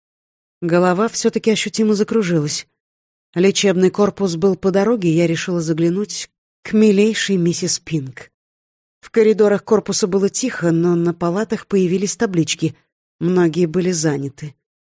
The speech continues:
Заглянув в кабинет миссис Пинк, я остолбенела. Спиной ко мне, глядя в окно, в комнате стоял прекрасный образчик мужественности.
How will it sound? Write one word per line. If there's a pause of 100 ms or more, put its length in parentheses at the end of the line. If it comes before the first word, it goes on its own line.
(200)
Заглянув
в
кабинет
миссис
Пинк, (760)
я
остолбенела. (840)
Спиной
ко
мне,
глядя
в
окно, (300)
в
комнате
стоял
прекрасный
образчик
мужественности.